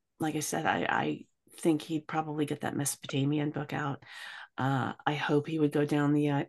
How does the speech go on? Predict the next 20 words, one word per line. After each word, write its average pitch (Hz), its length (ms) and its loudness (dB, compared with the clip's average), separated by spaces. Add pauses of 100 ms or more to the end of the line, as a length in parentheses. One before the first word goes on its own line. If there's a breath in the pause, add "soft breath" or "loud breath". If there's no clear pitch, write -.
African 151 380 0
diaspora 151 560 -2
book, 160 320 -8 (300)
um, 151 380 -4 (140)
idea, 151 520 -2
'cause 139 160 -4
I 131 80 -2
think 135 200 -2
that, - 180 -4 (240)
that 123 140 -6
would - 140 -4
be - 140 -18
really 82 280 0
cool. - 400 -4 (680 loud breath)
Um, 151 460 4 (680)
he'd 226 220 4
be 196 140 2
on 165 120 2
TikTok. 165 640 -4
<laughs> - 60 -20